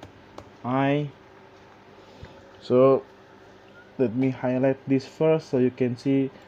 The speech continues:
the changes. Uh, the final cipher will be assigned to the space character since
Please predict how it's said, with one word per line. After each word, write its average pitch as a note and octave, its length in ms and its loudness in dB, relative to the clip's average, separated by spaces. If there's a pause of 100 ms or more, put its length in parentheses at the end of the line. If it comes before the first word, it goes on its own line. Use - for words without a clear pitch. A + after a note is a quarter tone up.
(160)
the A#2+ 100 -4
changes. E3 680 2 (1500)
Uh, A2+ 680 -2 (680)
the A2 300 -2 (100)
final C3+ 540 0 (420)
cipher B2 680 0 (720)
will A#2+ 60 -2
be B2 160 2
assigned B2 600 0 (760)
to A#2+ 420 0 (680)
the A2 200 -2
space - 580 -4 (400)
character D3 480 2 (300)
since A#2+ 420 -4